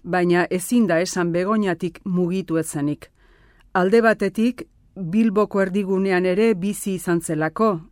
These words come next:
eta bestetik, leku askotan ibili zelako argazkiak egiten. Arratia Bailaran, Sestaon, Lekeition, Ondarroan, Donostian, Madrilen, Malagan, Lourdesen, Venezian, Kretan.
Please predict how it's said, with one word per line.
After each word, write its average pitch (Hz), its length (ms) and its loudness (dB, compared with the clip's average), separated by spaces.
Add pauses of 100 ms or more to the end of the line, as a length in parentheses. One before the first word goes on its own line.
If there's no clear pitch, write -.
(120)
eta 151 440 -2
bestetik, 180 680 -2 (380)
leku 214 380 2
askotan 196 480 0
ibili 196 340 -2
zelako 170 460 -2
argazkiak 175 640 -2
egiten. 160 520 -2 (540)
Arratia 196 480 2
Bailaran, 170 680 0
Sestaon, 185 800 0 (380)
Lekeition, 185 960 0
Ondarroan, 180 840 2
Donostian, 180 960 0
Madrilen, 190 960 0 (420)
Malagan, 196 760 4
Lourdesen, 196 840 0
Venezian, 185 920 0
Kretan. 185 720 0